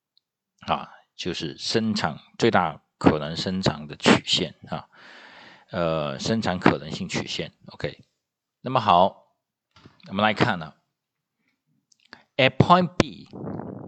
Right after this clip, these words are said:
啊，at point B，most of the economy's resources are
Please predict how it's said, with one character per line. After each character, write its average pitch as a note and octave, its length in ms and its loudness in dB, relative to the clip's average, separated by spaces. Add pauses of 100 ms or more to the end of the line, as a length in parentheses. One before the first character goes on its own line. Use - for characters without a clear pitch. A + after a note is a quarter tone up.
(140)
啊， - 360 -4
at A2+ 260 0
point C3+ 380 0
B，most - 1400 2
of G#2+ 300 6
the G2+ 120 4
economy's G2 880 4
resources E2 720 0
are E2 260 2